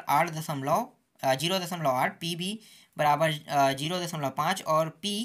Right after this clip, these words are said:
बी upon ए, तो ज़ीरो दशमलव चार हो तो सिद्ध कीजिए। तो क्या क्या सिद्ध करना है, दो प्रश्न है इसमें। पहला है पी,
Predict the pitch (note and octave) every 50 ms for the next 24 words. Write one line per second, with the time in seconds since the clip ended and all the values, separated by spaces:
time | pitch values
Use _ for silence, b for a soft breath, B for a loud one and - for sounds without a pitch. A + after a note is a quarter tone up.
0 | - - _ _ _ - - C3+ C3+ D3+ G3 A#3+ A3+ - D3+ - - C#3+ C#3+ D#3
1 | F#3 F#3 - F3 D#3 B2 A2 - _ b b b b b b b b b b b
2 | b b - - E3 D#3 D#3 F3 F#3 F#3 F3+ E3 F3+ F3+ F3 E3+ E3 - D#3+ D#3+
3 | D#3+ D#3 D3+ D#3+ - - A3+ A3 - G3 D#3+ - - C#3 B2+ A#2+ B2 B2 A#2+ -
4 | C#3+ - F#3 F#3 F#3+ F#3 G3+ G3 F#3+ - F#3+ - - F#3+ F#3 F#3 F#3+ F3+ D#3+ E3
5 | E3 E3 D#3 C#3+ C3 - C3 B2 A#2 - - - A2+ - b b b b b b
6 | b b b b b b b _ _ _ _ _ _ _ _ _ _ _ _ _
7 | _ _ _ - - - - E3+ E3+ F3 F#3+ G3 G#3 A3 G#3+ - - F3 E3+ E3+
8 | G3+ C#4